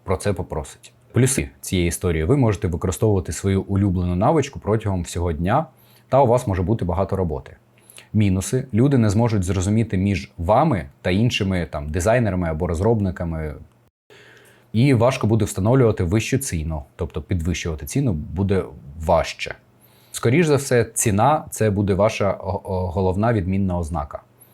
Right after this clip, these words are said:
тому що таких може бути багато, е, спеціалістів на ринку.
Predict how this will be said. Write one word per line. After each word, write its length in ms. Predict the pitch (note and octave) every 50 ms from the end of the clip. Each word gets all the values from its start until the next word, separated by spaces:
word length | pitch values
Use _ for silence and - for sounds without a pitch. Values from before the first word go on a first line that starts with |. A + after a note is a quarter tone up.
| _ _
тому 220 | _ F#2+ F#2 F#2 F2
що 140 | - -
таких 520 | E2 - E2+ - - C3+ E3 E3 - - -
може 220 | - G#2+ A2+ G#2 G#2
бути 240 | F2 G2+ G2 F#2
багато, 440 | F2 E2 F2+ D#2+ D2+ C#2+ - - - - _ _ _ _ -
е, 100 | F2 E2
спеціалістів 600 | - - - - - - D#2+ D#2 D#2 - - - -
на 100 | D2 C#2+
ринку. 320 | C#2 C2+ C2 C2+ - -